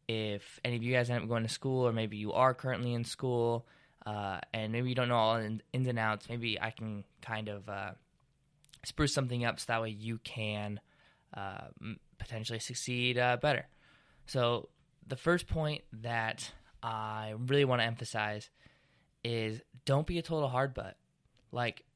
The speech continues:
don't be so gun-ho and cocked up on yourself. Um, college is a new experience for everyone,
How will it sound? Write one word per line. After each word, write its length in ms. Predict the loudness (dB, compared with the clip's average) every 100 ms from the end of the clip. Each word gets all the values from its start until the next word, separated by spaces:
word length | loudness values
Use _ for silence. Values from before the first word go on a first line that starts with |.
| _ -14 -8
don't 640 | 0 2 4 2 0 -6 -14 -18 _ _ _ _ -6
be 480 | 0 2 4 2 0 -2
so 840 | -6 -2 2 4 6 4 4 0 -4 _ _ _ _ _ _ _ -4
gun-ho 960 | 4 4 4 4 4 6 4 4 2 -2 -4
and 360 | -6 -6 -6
cocked 380 | 2 2 2 -2
up 260 | -4 -4 -2
on 180 | -2 0
yourself. 720 | -2 -2 -2 -2 -4 -12 -20 -20 -18
Um, 420 | -12 -8 -8 -10 -14 _ _ _ _ _ _ _ _ -20 -18
college 400 | -2 4 4 2 -2
is 140 | -2
a 60 | 0
new 180 | 0 0
experience 380 | -2 -2 -2
for 100 | 0
everyone, 540 | 2 2 2 2 0